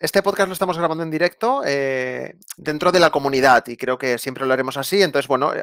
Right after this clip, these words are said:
aunque se publique más tarde, si alguien está justo en el momento en directo, eh, pues bueno, pues le, lo, lo podrá escuchar antes que nadie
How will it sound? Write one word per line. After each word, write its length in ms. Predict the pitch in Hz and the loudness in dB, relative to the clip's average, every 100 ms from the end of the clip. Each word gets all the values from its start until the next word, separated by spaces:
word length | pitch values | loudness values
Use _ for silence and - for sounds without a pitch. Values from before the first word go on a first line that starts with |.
| - | -2
aunque 320 | 127 131 131 | 0 2 2
se 160 | - 135 | 0 -2
publique 320 | 131 139 156 | 0 2 2
más 160 | 151 | 2
tarde, 400 | - 147 160 202 | 2 2 4 2
si 260 | - - 131 | 0 -2 2
alguien 280 | 127 135 139 | 2 2 0
está 220 | - 143 | 2 0
justo 300 | - 151 - | -2 -6 -2
en 60 | 143 | -2
el 100 | 135 | 2
momento 360 | 135 143 135 | 2 2 0
en 80 | 139 | 0
directo, 460 | 143 160 - 233 - - - - - | 4 4 6 4 2 -12 -20 -20 -6
eh, 600 | 127 120 113 107 104 104 | 0 2 2 0 -2 -2
pues 160 | 120 135 | -2 0
bueno, 240 | 127 143 | 2 0
pues 240 | - 117 - | 0 -2 0
le, 560 | 107 101 95 92 - - | -2 -2 -2 -4 -6 -6
lo, 160 | 123 120 | -2 2
lo 140 | 127 | 2
podrá 160 | 131 131 | 2 0
escuchar 280 | 139 147 147 | -2 -2 0
antes 200 | 143 - | 0 -2
que 100 | 156 | 2
nadie 380 | 170 185 240 | 4 4 4